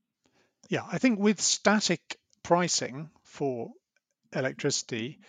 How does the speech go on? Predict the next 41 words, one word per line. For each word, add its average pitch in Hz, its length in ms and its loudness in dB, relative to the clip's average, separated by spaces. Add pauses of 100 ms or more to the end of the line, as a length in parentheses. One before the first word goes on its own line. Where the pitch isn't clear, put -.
(300)
the, 147 640 2 (440)
the 202 160 -8
value 143 480 2
of 131 120 -6
a 143 60 -4
smart 151 280 -2
meter 147 580 0
i-, - 40 -10
is 170 320 -4
relatively 147 520 2
small. 151 500 -6 (160)
But 156 140 6
as 165 160 4
the 170 120 -2
price - 560 2 (120)
goes 143 260 0
dynamic, 151 560 2
which 156 180 -4
it 135 100 -2
is 139 140 -4
now, 127 420 -2 (200)
um, 127 500 -8
for, 139 200 -4
for - 140 -10
a 123 40 -6
number 156 240 2
of 117 80 -8
reasons, 127 400 -6 (340)
then 143 300 4
smart 151 280 2
meters 135 300 -6
become, 127 800 -6 (380)
you 190 100 -6
know, 110 140 -6
they 123 100 -4
really 123 200 -2
come 123 160 -2
into 117 180 -6
their 117 180 -4
own. 147 220 -10
So 135 500 4